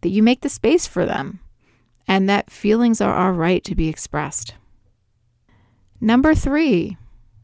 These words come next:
this goes for ourselves and our kids. Don't feel the need to have all the answers,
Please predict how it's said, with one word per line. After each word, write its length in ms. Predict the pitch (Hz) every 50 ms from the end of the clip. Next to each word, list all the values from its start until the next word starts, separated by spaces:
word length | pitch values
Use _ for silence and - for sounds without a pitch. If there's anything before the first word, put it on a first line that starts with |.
| _ _
this 180 | - 233 269 -
goes 220 | - 233 247 254
for 140 | - - 233
ourselves 580 | 226 214 214 - - 202 196 202 220 233 - -
and 160 | - 262 285
our 140 | 294 294 277
kids. 520 | - - 233 214 196 175 165 165 - -
Don't 240 | - 226 247 262 -
feel 200 | - 269 254 240
the 80 | 254 233
need 240 | 220 226 240 240
to 80 | 233 226
have 280 | 208 - 226 247 262 262
all 200 | 226 208 202 196
the 160 | 185 160 160
answers, 720 | 160 160 156 - - - - - - - - - - -